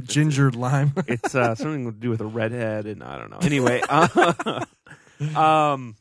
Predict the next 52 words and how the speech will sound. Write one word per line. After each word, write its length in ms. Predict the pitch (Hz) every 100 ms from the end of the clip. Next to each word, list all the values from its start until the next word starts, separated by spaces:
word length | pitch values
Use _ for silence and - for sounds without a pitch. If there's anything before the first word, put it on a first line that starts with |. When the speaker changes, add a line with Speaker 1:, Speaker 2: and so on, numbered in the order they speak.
| _ _ _ _ _ _ _
Speaker 2:
they 120 | 139
came 280 | - 190 220
in 80 | 220
these 160 | 147
special 460 | - - 190 - 131
cans. 440 | - 131 123 120 -
<laughs> 40 |
I've 160 | 123 -
got 140 | 110
a 20 |
whole 160 | 110 110
collection 480 | - 107 113 - 110
going 160 | 107
here. 200 | 113 110 - _ _
Speaker 1:
Yeah. 220 | 131 147 92
Speaker 2:
But 120 | 85
I 100 | 120
think 220 | 170 165
they 100 | 123
picked, 340 | - 147 -
uh, 180 | 120 110
their 140 | 110 107
favorite 480 | - 131 123 104
of 120 | - 104
the 80 |
special 360 | 104 113 107 113
flavors 420 | - 120 110 104
and 120 | 104
started 460 | 110 113 107 104 101
Speaker 1:
They 80 | 120
got, 140 | 123
like, 120 | 110 107
the 80 |
skinny 480 | 98 - 127 123 113
Red 260 | 101 117 113
Bull. 240 | 107 101
Speaker 2:
mass 300 | 110 117 120
producing 560 | - 123 123 127 104 104
them. 220 | 101 104
So 280 | - 107 104
here 200 | 120 117
it 60 |
is 140 | 117 110
in 80 | 107
a 60 |
regular 560 | 104 110 110 107 110 107 _
Speaker 1:
I 100 | 120
bought 280 | 147 139 117 -
the 60 | 113
freaking, 420 | - 120 117 107
like, 180 | 92 -
tall 560 | - 117 113 113 113